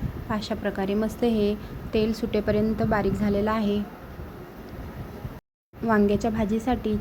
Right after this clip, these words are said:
छान असा हा, हे वाटण तयार झालेलं आहे.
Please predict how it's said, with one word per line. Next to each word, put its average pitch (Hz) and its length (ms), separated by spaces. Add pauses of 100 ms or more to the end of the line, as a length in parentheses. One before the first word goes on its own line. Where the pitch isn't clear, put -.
छान 208 200
असा 214 220
हा, 214 280 (100)
हे 214 200
वाटण 208 420
तयार 196 220
झालेलं 208 360
आहे. 208 300